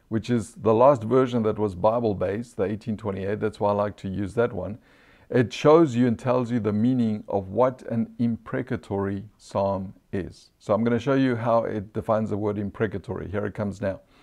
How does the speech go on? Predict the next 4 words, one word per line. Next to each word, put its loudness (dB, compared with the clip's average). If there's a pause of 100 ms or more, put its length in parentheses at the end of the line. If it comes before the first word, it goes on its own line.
(500)
It -4
says 4
imprecatory 2
means 2